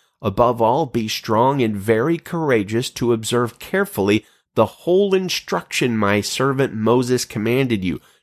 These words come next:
Do not turn from it to the right or the left, so that you will have success wherever you go." So in seeking out some mighty women of God in Scripture, we are looking for brave and bold ladies, but brave and bold ladies who exhibit great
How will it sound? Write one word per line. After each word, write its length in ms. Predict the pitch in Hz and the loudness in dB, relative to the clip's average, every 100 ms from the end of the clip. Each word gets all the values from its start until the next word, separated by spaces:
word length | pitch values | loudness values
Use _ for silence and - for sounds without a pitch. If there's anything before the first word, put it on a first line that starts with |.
| - | 0
Do 100 | 120 | 4
not 240 | 127 - | 4 2
turn 300 | - 160 160 | -4 -2 -2
from 240 | 156 110 104 | -2 0 -2
it 140 | - | -2
to 100 | 113 | -4
the 120 | 101 | -4
right 380 | 92 98 113 - | 0 0 0 0
or 120 | 131 | -2
the 100 | 127 | 0
left, 400 | 107 113 87 - | 2 2 2 -2
so 160 | - 98 | -4 -2
that 160 | 98 | -2
you 140 | 98 127 | -2 0
will 120 | 117 | 0
have 200 | 110 90 | 0 -6
success 640 | - 67 - 135 107 - | -8 -8 -2 2 2 0
wherever 580 | 98 95 95 - 113 113 | 0 2 0 0 0 0
you 260 | 98 90 90 | -2 -2 0
go." 420 | 95 107 104 - _ _ _ _ | 0 0 -2 -10 _ _ _ _
So 200 | - 170 | 2 2
in 100 | 165 | 2
seeking 480 | 151 240 240 170 110 | 0 -4 -6 -2 0
out 220 | 95 - | 0 0
some 140 | 110 | -2
mighty 260 | 101 101 101 | 0 2 0
women 280 | 95 95 87 | 0 -2 -4
of 120 | 85 | -2
God 240 | 95 87 | -2 -2
in 100 | 82 | -4
Scripture, 500 | - - 151 - 90 - _ _ | -8 -4 -4 0 -2 -2 _ _
we 160 | 151 233 | 2 4
are 200 | 269 269 | 4 4
looking 300 | 202 151 123 | 2 2 0
for 160 | 113 | 0
brave 380 | 101 104 104 98 | 0 4 4 2
and 160 | 98 87 | -2 0
bold 320 | 95 87 78 | 0 0 -2
ladies, 340 | 80 85 117 | -4 -4 -6
but 220 | - 139 - _ - | -2 -4 -4 _ -20
brave 360 | 120 151 214 208 | 0 2 2 -2
and 140 | 185 | 0
bold 260 | 175 170 151 | 2 2 2
ladies 380 | 151 156 147 | 0 0 -4
who 240 | - 151 123 | -2 0 0
exhibit 580 | 123 127 147 147 - 120 | -2 -2 0 0 -2 -8
great 420 | 117 135 156 | -2 0 0